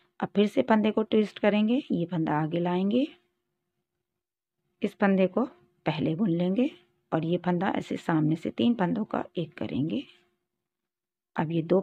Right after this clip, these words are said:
फंदे उल्टे बुनेंगे, फिर से फंदे को ट्विस्ट करेंगे। देखिए, ये तीन फंदे इधर से तीन फंदों का एक करेंगे। अब ये वाला फंदा बुनेंगे, फिर से फंदे को ट्विस्ट करेंगे। देखिए,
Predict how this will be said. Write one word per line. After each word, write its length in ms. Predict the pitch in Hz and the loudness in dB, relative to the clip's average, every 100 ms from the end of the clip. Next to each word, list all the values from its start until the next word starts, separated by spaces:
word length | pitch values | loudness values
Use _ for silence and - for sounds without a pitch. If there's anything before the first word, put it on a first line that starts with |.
| 208 | 2
फंदे 240 | 208 214 | 2 2
उल्टे 380 | - 180 170 202 | 0 -2 2 2
बुनेंगे, 500 | 190 208 214 220 269 - - _ _ _ _ _ _ _ _ _ _ _ - | 4 4 4 4 2 0 -18 _ _ _ _ _ _ _ _ _ _ _ -6
फिर 100 | 170 | -2
से 160 | 202 | -2
फंदे 280 | 202 196 190 | 2 4 4
को 120 | 190 202 | 2 0
ट्विस्ट 320 | 202 196 - | 2 0 0
करेंगे। 340 | 208 202 208 | 0 0 0
देखिए, 340 | 214 208 262 285 - _ _ _ _ _ _ _ _ _ _ _ _ _ _ _ 359 359 359 _ _ _ 359 359 _ _ _ _ _ _ _ _ _ | -2 -4 -4 -6 -8 _ _ _ _ _ _ _ _ _ _ _ _ _ _ _ _ _ _ _ _ _ _ _ _ _ _ _ _ _ _ _ _
ये 60 | 180 | -6
तीन 280 | 180 214 247 | 0 4 4
फंदे 300 | 233 180 175 196 - | 4 2 2 -2 -2
इधर 280 | 160 165 208 | 0 2 0
से 220 | - 233 - _ - | 0 0 -2 _ -4
तीन 160 | 180 156 | -2 0
फंदों 280 | 202 165 | -2 -2
का 160 | 135 - - | -2 -2 -2
एक 180 | - 156 | -6 -4
करेंगे। 440 | - 143 170 175 - _ - | -2 0 0 -2 -6 _ -4
अब 100 | 156 | 0
ये 100 | 147 | 2
वाला 200 | 147 147 | 2 0
फंदा 320 | 151 165 170 | -2 -2 0
बुनेंगे, 460 | 175 185 208 240 269 - _ _ _ - | -2 -2 0 0 -2 -6 _ _ _ -6
फिर 100 | 170 | -2
से 140 | - | -2
फंदे 280 | 185 180 175 | 0 0 0
को 120 | 180 | 0
ट्विस्ट 320 | 185 196 185 | 0 -2 -2
करेंगे। 380 | - 196 202 214 | -2 0 2 0
देखिए, 300 | 240 214 262 | -2 -4 -4